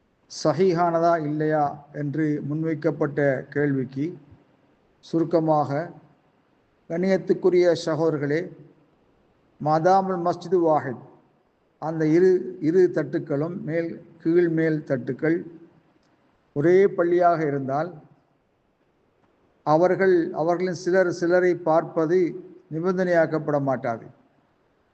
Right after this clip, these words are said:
இதா கான யஸ்மஊன தக்பீரத்துல் இஹ்ராம், இமாமுடைய முதல் தக்பீரை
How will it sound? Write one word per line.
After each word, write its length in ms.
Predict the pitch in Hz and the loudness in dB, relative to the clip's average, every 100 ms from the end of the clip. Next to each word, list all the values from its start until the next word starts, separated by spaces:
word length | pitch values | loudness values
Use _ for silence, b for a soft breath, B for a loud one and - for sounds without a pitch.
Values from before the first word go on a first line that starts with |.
| _ _ _ _ _ _ _ _ _ _ - | _ _ _ _ _ _ _ _ _ _ -6
இதா 240 | 143 165 | 0 0
கான 300 | 170 185 185 | 2 2 2
யஸ்மஊன 640 | 180 - 170 170 190 190 170 | 0 -2 -2 -2 -2 -2 -2
தக்பீரத்துல் 600 | 165 151 170 180 165 151 | -4 -2 0 0 0 -2
இஹ்ராம், 360 | 143 143 165 - - - _ _ _ _ _ _ - | 0 0 -2 -4 -20 -20 _ _ _ _ _ _ -8
இமாமுடைய 960 | 151 170 185 190 190 190 190 175 160 185 196 - _ _ | -2 2 4 2 2 2 4 2 0 -4 -16 -20 _ _
முதல் 400 | - 143 180 190 | -12 -4 -2 -2
தக்பீரை 840 | 156 180 151 151 151 165 185 - | -2 -4 0 0 2 2 0 -4